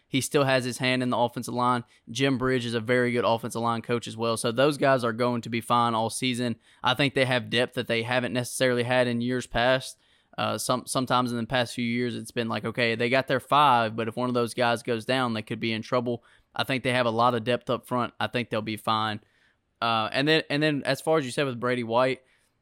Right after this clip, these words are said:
Brady White, since he got to Memphis, has been a polarizing player. Uh, you have people that have different opinions on him. It's a lot more positive now than it was his first year with the team,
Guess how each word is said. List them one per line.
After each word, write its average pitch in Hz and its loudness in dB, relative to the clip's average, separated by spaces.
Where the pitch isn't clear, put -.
Brady 175 2
White, 151 2
since 147 -4
he 135 -2
got 127 2
to 123 -6
Memphis, 120 -2
has 117 0
been 117 -2
a 110 -2
polarizing 110 0
player. 107 -4
Uh, 113 -2
you 127 0
have 135 2
people 127 -2
that 120 2
have 120 0
different 117 -4
opinions 113 -4
on 113 -4
him. 113 -8
It's 165 2
a 170 6
lot 147 4
more 147 0
positive 131 2
now 120 2
than 143 -4
it 104 -6
was 113 -2
his 117 -4
first 117 -4
year 127 -2
with 120 -4
the 117 -10
team, 139 -4